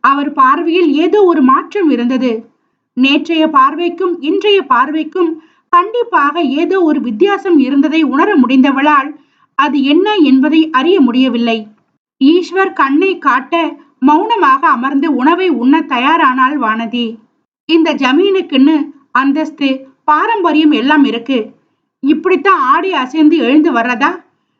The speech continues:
என்று புகைச்சலோடு பேசியது வேறு யாராக இருக்கக்கூடும் பூபதியை தவிர? என்ன பதில் பேசுவது என்று புரியாமல் அவள் திருதிருக்க,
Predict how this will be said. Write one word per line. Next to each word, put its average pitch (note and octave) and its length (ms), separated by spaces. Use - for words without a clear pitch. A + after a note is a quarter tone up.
என்று C#4+ 320
புகைச்சலோடு D#4 760
பேசியது C#4+ 580
வேறு D4 260
யாராக D4+ 500
இருக்கக்கூடும் E4 760
பூபதியை E4 560
தவிர? D4 320
என்ன C#4+ 340
பதில் C4+ 340
பேசுவது D4 540
என்று C4 260
புரியாமல் C#4 600
அவள் C4 300
திருதிருக்க, D#4 560